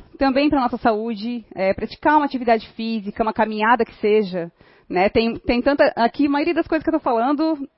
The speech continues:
é, inclusive, não tem custo. A gente pode fazer gratuitamente, sabe? Mas são formas de a gente mesmo se ajudar,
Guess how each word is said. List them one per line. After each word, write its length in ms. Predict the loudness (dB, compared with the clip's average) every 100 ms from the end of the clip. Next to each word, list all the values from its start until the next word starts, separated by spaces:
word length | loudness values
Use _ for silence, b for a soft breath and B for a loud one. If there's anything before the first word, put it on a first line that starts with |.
| 0
é, 380 | 4 4 4
inclusive, 500 | 0 -4 -6 -6 -4
não 100 | -2
tem 160 | -2 -2
custo. 480 | -2 -4 -4 -8 -10 b b b b
A 80 | -8
gente 160 | -4
pode 220 | 2 2
fazer 220 | 2 0 2
gratuitamente, 880 | 2 0 -2 -2 -2 -6 -10 -20 -20 b b b
sabe? 220 | -6 -2
Mas 120 | -2
são 160 | 0 -2 -4 -20 _
formas 460 | 4 6 6 0 -2
de 320 | -4 -4 -6 -8
a 120 | -4
gente 300 | 0 0 0
mesmo 300 | 0 0 -2
se 100 | -6
ajudar, 420 | -6 -2 -2 -2